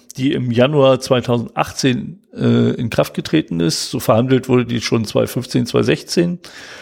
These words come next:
Und, ähm, wir erinnern uns vielleicht noch daran, das war der Moment, wo alle Banken gestöhnt haben, dass sie Zwei-Faktor-Authentifizierung einführen müssen und so weiter.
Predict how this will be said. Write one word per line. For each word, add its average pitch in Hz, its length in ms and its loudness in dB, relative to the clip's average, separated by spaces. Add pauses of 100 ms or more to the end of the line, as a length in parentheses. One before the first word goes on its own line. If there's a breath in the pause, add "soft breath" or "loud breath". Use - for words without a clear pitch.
(380 loud breath)
Und, 135 640 0
ähm, 131 640 4
wir 131 160 6
erinnern 160 300 4
uns 151 200 0
vielleicht 139 340 4
noch 127 120 0
daran, 131 960 -2
das 107 240 -2
war 123 200 4
der 120 160 4
Moment, 120 640 0
wo 120 280 2
alle 120 440 4
Banken 120 360 0
gestöhnt 120 360 2
haben, 123 220 4
dass 120 140 0
sie 117 100 2
Zwei-Faktor-Authentifizierung 113 1400 0
einführen 110 480 2
müssen 110 380 0
und 110 180 -4
so 113 120 -2
weiter. 104 500 2